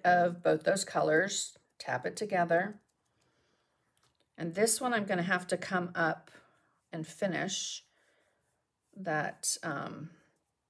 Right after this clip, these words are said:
that line for it to go all the way up. So again, you can tap this color. When you brush it on, it tends to go a little bit thinner. So I would recommend tapping it on.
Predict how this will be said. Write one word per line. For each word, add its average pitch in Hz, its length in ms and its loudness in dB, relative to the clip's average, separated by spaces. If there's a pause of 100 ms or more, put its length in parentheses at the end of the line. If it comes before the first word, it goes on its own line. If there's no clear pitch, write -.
(760)
that - 200 -2
line 160 520 -2 (100)
for 185 140 4
it - 80 0
to - 60 -10
go 170 120 8
all 160 80 8
the 147 80 2
way 143 160 10
up. 120 220 2 (320)
So 202 240 12
again, 196 380 6
you 214 120 0
can 208 200 0
tap 170 400 4
this 208 180 4
color. 226 560 6 (1160)
When 226 240 4
you 220 120 4
brush 190 460 8
it 277 140 6
on, 202 520 4
it 214 140 6
tends 247 340 2
to - 80 -2
go 214 180 8
a 185 60 6
little 185 200 10
bit 175 180 4
thinner. 202 720 2 (480)
So 180 520 6
I 165 140 6
would 175 160 0
recommend 165 840 2 (1600)
tapping - 460 -6
it - 120 -4
on. - 420 -6